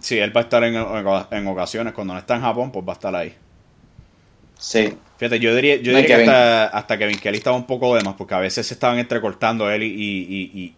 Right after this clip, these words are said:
Speaker 1: y Ian.
Speaker 2: Sí. No, y Ian aprendió directamente de Kevin Kelly. Kevin Kelly es un bu-, un gurú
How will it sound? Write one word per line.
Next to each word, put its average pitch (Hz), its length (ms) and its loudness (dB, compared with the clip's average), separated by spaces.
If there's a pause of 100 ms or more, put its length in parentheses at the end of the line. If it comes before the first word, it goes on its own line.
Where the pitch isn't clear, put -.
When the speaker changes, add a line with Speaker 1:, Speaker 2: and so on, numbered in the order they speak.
Speaker 1:
y 95 220 -8
Ian. 92 160 -8 (1160)
Speaker 2:
Sí. 123 520 2 (420)
No, 139 140 4
y 151 280 8
Ian 139 180 4
aprendió 165 360 2
directamente 160 480 2
de 147 220 4
Kevin 151 280 0
Kelly. 143 260 2
Kevin 117 260 0
Kelly 113 200 0
es 123 140 4
un 143 680 0
bu-, 143 200 6
un 135 200 4
gurú 151 440 8